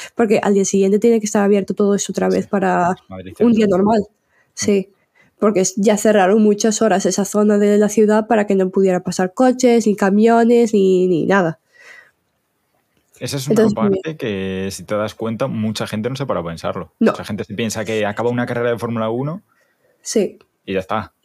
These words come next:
Speaker 1: No.
Speaker 2: Y no. Mm, tanto mecánicos, ingenieros y todo el mundo, hasta altas horas de la mañana del domingo no.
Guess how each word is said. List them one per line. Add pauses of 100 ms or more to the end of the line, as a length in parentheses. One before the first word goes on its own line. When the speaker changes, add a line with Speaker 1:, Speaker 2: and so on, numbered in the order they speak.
(180)
Speaker 1:
No.
Speaker 2:
Y
no. (460)
Mm,
tanto
mecánicos,
ingenieros
y
todo
el
mundo, (920)
hasta
altas
horas
de
la
mañana
del
domingo
no.